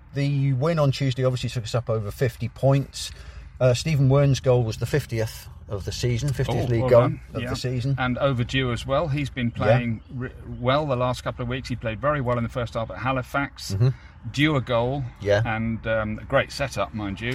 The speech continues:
Speaker 2: Uh,
Speaker 1: Yeah.
Speaker 2: and he arrived just at the right time and swept that in. I, he, he might get a couple in the next
Speaker 1: He
Speaker 2: week
Speaker 1: might.
Speaker 2: or two.
Speaker 1: He might.
Speaker 2: Uh, now he's got that, that one.
Speaker 1: He's a very good player. He's been a little,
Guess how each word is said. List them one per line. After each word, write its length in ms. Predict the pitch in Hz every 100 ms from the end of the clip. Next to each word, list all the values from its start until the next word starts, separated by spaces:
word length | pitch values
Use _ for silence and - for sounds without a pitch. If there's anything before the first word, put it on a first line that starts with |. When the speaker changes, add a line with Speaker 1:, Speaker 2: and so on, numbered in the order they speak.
| 127 127
Speaker 2:
Uh, 40 |
Speaker 1:
Yeah. 200 | 95 98
Speaker 2:
and 80 | 107
he 100 | 107
arrived 360 | 107 120 113 110
just 180 | 113
at 80 | 113
the 40 | 110
right 240 | 113 113
time 240 | - 113 107
and 100 | 104
swept 280 | - 117 113
that 180 | 104
in. 200 | 120 127 120 - -
I, 120 | - 143 - - -
he, 120 | 139 - - - - - - - 180
he 60 | 269
might 320 | 233 240 -
get 160 | 226
a 40 | -
couple 440 | - 185 143 117 - - - -
in 100 | 131
the 60 | 123
next 200 | 123 139
Speaker 1:
He 40 |
Speaker 2:
week 160 | 139 123
Speaker 1:
might. 60 | 123
Speaker 2:
or 40 |
two. 220 | - 139
Speaker 1:
He 40 | 113
might. 300 | 135 131 123
Speaker 2:
Uh, 40 |
now 220 | 131 139
he's 140 | 135 123
got 180 | 135 -
that, 180 | 131 120 -
that 180 | 135 -
one. 200 | 135 151 - - - - -
Speaker 1:
He's 140 | 175
a 40 | 147
very 300 | 165 170 139
good 220 | 120 110
player. 260 | - 123 92
He's 200 | 123 -
been 300 | 160 165 147
a 80 | 131
little, 560 | 139 143 143 143 135